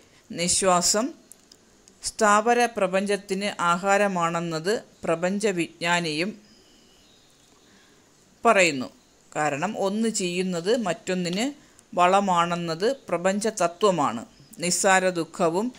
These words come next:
ഏത് നിസ്സാര ദുഃഖവും കൈവരാൻ നമുക്ക് പ്രാണത്യാഗം ചെയ്യേണ്ടി വരും.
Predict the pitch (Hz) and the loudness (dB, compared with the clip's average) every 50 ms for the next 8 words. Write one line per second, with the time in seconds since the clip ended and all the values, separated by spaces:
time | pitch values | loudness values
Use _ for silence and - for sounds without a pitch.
0 | - - - - 214 214 233 233 254 240 214 196 185 - - 202 202 202 202 190 | -18 -20 -6 0 2 2 4 4 4 2 2 0 -2 2 4 6 6 6 4 4
1 | 185 175 170 - - 202 190 196 196 196 185 180 165 165 170 180 180 175 180 196 | 2 -2 -2 0 0 0 2 2 -2 0 2 2 2 4 4 4 4 4 4 2
2 | 233 240 208 180 175 175 175 - - 226 247 233 202 190 180 185 190 185 190 - | 2 0 -4 -4 -6 -6 -8 -4 -4 -4 -4 -2 0 0 0 0 0 -4 -2 0
3 | 196 180 175 170 196 226 254 247 - 202 180 180 190 202 208 196 196 175 151 131 | 0 2 2 2 0 -2 -2 -2 -2 -2 0 0 0 0 0 -2 0 0 0 0
4 | 131 117 | 0 -4